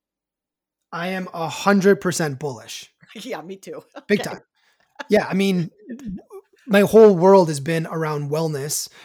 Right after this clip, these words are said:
Speaker 1: and inclusion and belonging. And if you're burned out and you're overworking, that is a big problem. So yes,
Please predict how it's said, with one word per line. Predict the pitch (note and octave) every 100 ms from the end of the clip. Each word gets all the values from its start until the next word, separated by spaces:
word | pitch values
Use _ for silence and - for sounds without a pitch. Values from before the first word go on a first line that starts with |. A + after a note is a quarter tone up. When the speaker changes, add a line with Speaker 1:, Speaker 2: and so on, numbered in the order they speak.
| _ -
Speaker 1:
and | D3+ D3 C#3+
inclusion | E3 D3 - G3 F3
and | E3+ D#3
belonging. | D3+ D#3 D#3 D3+ D3
And | D3+ D#3
if | C3+
you're | E3 E3+
burned | C3 D#3 D3+
out | C#3 D#3 A3 D4
and | D#3
you're | D#3 G#3+
overworking, | F3+ E3 D#3 D#3 D3+ G3+ G3+
that | D3+ C#3+
is | C3+
a |
big | C3 C3
problem. | - B2 - -
So | - D#3 C#3+
yes, | D#3+ C3 -